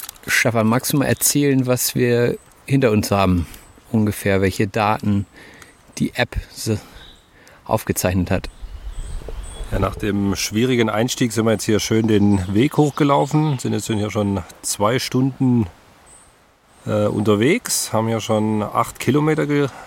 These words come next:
Speaker 2: zurückgelegt, also genau Medio, genau Halbzeit. Und ja, waren jetzt doch einige Höhenmeter, ich weiß gar nicht genau. Aktuelle Höhe sechshundertvierzig Höhenmeter. Und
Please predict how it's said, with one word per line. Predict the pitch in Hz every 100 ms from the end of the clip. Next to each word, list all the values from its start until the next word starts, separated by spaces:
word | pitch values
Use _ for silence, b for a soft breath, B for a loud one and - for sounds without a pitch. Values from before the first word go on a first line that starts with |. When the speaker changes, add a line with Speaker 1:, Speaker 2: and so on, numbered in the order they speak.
| -
Speaker 2:
zurückgelegt, | - 117 143 156 151 160 - - 113
also | 101 95
genau | 95 95 98 101
Medio, | 95 113 117 120 120
genau | 107 101 101
Halbzeit. | 98 107 - 131 127 131 - B B B B B - _ _ _ - -
Und | 98 95 90
ja, | 92 104 151 90
waren | 101
jetzt | 139 156
doch | 123
einige | 139 175 139
Höhenmeter, | 147 220 110 87 87 90
ich | 139
weiß | -
gar | 190
nicht | 90 -
genau. | 87 - 85 - - - -
Aktuelle | - 110 135 113 113
Höhe | 101 135 151
sechshundertvierzig | 107 123 - 127 120 - 120 - 117 113
Höhenmeter. | 127 135 139 135 127 - - - - - - - - - - - 101
Und | 95